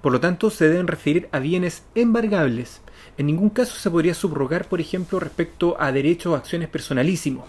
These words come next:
¿Cuáles serían los efectos de la subrogación? En primer lugar, el tercero demandado puede oponer a la acre-, al acreedor las mismas excepciones que podía oponer a su acreedor, esto es, al deudor.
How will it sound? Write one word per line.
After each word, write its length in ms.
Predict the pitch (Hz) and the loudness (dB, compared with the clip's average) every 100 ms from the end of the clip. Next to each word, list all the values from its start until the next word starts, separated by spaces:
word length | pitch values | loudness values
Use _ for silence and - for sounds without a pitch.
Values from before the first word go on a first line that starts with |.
| - - - - - - - - - - - - - - - - - - - - | -20 -20 -20 -20 -20 -20 -20 -20 -20 -14 -14 -14 -20 -20 -20 -20 -20 -20 -20 0
¿Cuáles 220 | 247 262 | 2 2
serían 480 | - 190 196 202 214 - | 2 0 2 2 0 2
los 260 | 156 156 - | 2 2 -6
efectos 420 | 135 190 - 185 | -2 -4 -2 -2
de 60 | |
la 60 | 175 | -2
subrogación? 760 | - 170 160 165 - 190 262 - - - - - | -4 -4 0 0 0 0 0 -4 -18 -20 -10 -6
En 80 | |
primer 240 | 135 165 202 | -2 2 4
lugar, 380 | 226 208 247 - | 4 2 0 0
el 220 | 170 160 | 0 0
tercero 520 | - 156 - 226 240 | 0 0 2 2 4
demandado 680 | 240 240 233 240 190 165 247 - - - - | 4 4 2 2 4 2 0 -10 -20 -20 -2
puede 300 | - 190 202 - | 4 6 6 4
oponer 640 | 170 151 143 160 214 208 - | 0 2 2 4 2 0 -2
a 120 | 147 | -2
la 200 | 143 139 | 0 -4
acre-, 500 | 135 143 131 131 143 | -6 -2 2 2 0
al 140 | 135 123 | -2 0
acreedor 500 | 123 127 131 208 262 - - - - | 2 2 4 2 0 -10 -20 -18 -6
las 220 | 147 - | -4 2
mismas 360 | 233 254 262 240 | 4 4 2 -2
excepciones 520 | 202 156 - 208 214 | -4 -4 0 0 0
que 120 | 185 | -2
podía 300 | 156 156 180 | 0 2 2
oponer 420 | 165 143 165 - - | 0 0 0 -2 -8
a 80 | |
su 240 | 165 - 269 | -8 0 0
acreedor, 540 | 254 202 156 131 - - - - - - - | 2 2 4 2 0 -12 -20 -20 -20 -18 -14
esto 280 | - 147 | -4 0
es, 140 | 160 - | 0 -2
al 140 | 160 | -2
deudor. 360 | 190 202 147 | 0 2 0